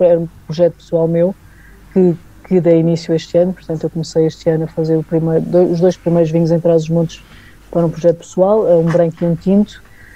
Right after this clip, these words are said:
ahm, e falei, falei com um amigo meu que, que é responsa-, que é o diretor comercial de, em Val Madruga,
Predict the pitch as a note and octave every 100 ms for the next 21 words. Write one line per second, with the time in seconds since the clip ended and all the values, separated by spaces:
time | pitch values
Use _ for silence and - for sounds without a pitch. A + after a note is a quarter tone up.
0 | - - F3+ F3+ F3+ F3+ F3+ F#3 - -
1 | - - - F#3+ F#3+ G3 F#3+ - G3+ G3
2 | G3+ G3 - G3+ - G3 F#3+ G3+ F#3 F#3
3 | F#3+ G3+ G3+ - - F#3+ F#3 - - F3
4 | E3+ - F3 - - E3+ E3 E3 E3 E3
5 | E3+ D#3+ E3+ D#3 D#3 E3 D#3+ E3+ D#3+ D#3+
6 | E3 E3+ F3+ G3